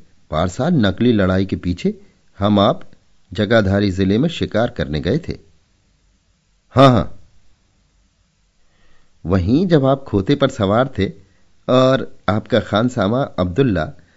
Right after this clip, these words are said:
रास्ते के एक मंदिर में जल चढ़ाने को रह गया था। बेशक पाची कहीं का। सामने से वो नील गाय निकली कि ऐसी बड़ी मैंने कभी ना देखी थी। और आपकी एक गोली कंधे में लगी और पुट्ठे में निकली।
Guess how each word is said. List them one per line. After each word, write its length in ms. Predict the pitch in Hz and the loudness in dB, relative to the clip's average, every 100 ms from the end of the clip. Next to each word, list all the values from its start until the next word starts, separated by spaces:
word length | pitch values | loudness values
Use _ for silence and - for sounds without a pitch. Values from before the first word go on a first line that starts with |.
| _ _ - | _ _ -2
रास्ते 400 | 101 123 - 135 | 0 0 -2 -4
के 140 | 135 | -2
एक 140 | 127 95 | -2 0
मंदिर 300 | 101 110 120 | 0 0 0
में 180 | 117 90 | -2 -2
जल 160 | 113 | -4
चढ़ाने 400 | 123 85 80 113 | -4 -4 -2 -2
को 120 | 143 | -2
रह 140 | 123 76 | -2 -2
गया 180 | 67 53 | -6 -12
था। 180 | - - _ _ _ _ _ _ _ | -16 -20 _ _ _ _ _ _ _
बेशक 380 | - 78 - 98 - - | -4 -2 -2 -8 -10 -10
पाची 300 | 65 - 76 | -10 -8 -12
कहीं 260 | - 67 | -12 -16
का। 200 | - - - _ _ _ _ _ | -18 -20 -20 _ _ _ _ _
सामने 480 | - - 80 127 180 | -8 -2 2 2 2
से 120 | 165 | 0
वो 100 | 156 | 2
नील 280 | 101 101 143 | 4 4 2
गाय 200 | 143 139 | 2 2
निकली 360 | 98 - 156 | 2 0 -4
कि 200 | 185 135 | -2 2
ऐसी 340 | 95 92 - 160 | 2 0 -2 -2
बड़ी 220 | 95 131 | 0 2
मैंने 200 | 120 147 | 0 -2
कभी 300 | - 78 120 | -4 -4 0
ना 100 | 196 | 0
देखी 300 | 98 73 - | 0 -4 -10
थी। 200 | - - - _ _ _ _ _ _ - | -14 -20 -20 _ _ _ _ _ _ -4
और 320 | 87 - - - | -4 -4 -8 0
आपकी 480 | 117 127 - 101 104 | 2 0 -4 -4 -2
एक 140 | 82 | -2
गोली 320 | - 117 104 | -4 -2 0
कंधे 360 | 101 98 90 127 | -2 -2 0 0
में 100 | 135 | 0
लगी 240 | 98 117 | 0 0
और 100 | 139 | 0
पुट्ठे 420 | 123 - 92 - 165 | -2 -4 -6 -2 0
में 120 | 113 | 0
निकली। 340 | 78 58 50 | -2 -6 -12